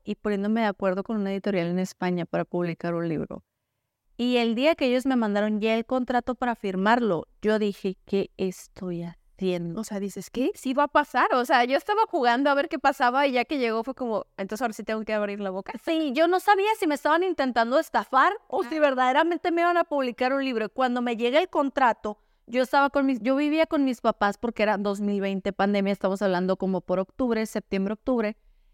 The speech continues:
Speaker 1: y yo dije, "¿Qué hago? O sea, ¿qué voy a hacer ahora?". Así que mis papás estaban fuera de casa.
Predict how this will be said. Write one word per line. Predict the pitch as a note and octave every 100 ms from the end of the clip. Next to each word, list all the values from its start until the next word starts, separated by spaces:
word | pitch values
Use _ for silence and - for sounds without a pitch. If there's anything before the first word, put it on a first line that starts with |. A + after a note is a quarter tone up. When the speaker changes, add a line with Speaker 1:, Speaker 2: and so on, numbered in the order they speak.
| _
Speaker 1:
y | - A3+
yo | A3
dije, | G#3+ G#3+ - F#3 -
"¿Qué | - G#3 A3+ - _ _
hago? | F#3+ G3+ G3 E3+ D#3+
O | F#3+
sea, | G3
¿qué | - G#3+
voy | G#3 G3+
a | G#3
hacer | G3+ G#3
ahora?". | G3 F3+ E3 - -
Así | G3 -
que | -
mis | C4+ C#4 -
papás | - G#3 G3 -
estaban | A#3+ C#4+ B3+ B3
fuera | - A3+ A#3
de | A#3
casa. | - G3 F3 F3+